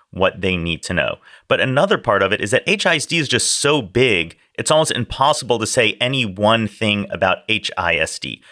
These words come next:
You have more than five hundred schools. There is no H I S D. There's a bunch of individual schools, and I imagine some of them are up, some of them are down.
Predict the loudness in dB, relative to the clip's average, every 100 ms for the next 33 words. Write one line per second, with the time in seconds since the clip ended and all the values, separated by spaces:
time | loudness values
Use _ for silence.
0 | _ -2 0 0 0 0 2 2 2 -2
1 | -4 -6 -2 -2 -2 0 0 0 2 2
2 | 0 _ -6 -4 -2 -2 -4 -10 -12 -14
3 | -18 -8 -4 -2 0 -2 -2 -6 -6 -4
4 | -2 -2 -2 -2 -2 -2 -2 -2 -4 -10
5 | -4 0 2 2 0 -2 -2 -2 0 0
6 | 2 2 0 -6 _ -12 -4 -2 0 0
7 | 0 0 0 2 2 0 -2